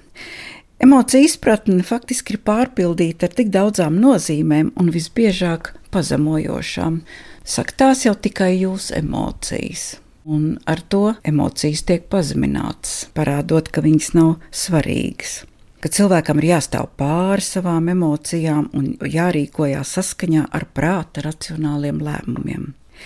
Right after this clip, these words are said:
Taču šāda lietu kārtība ignorē faktu,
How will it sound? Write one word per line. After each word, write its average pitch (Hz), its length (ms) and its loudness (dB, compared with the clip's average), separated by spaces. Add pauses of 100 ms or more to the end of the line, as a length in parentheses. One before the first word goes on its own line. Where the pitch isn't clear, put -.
(520)
Taču - 240 -4
šāda 285 480 0
lietu 233 320 0
kārtība 202 640 -2
ignorē 185 400 0
faktu, - 540 -6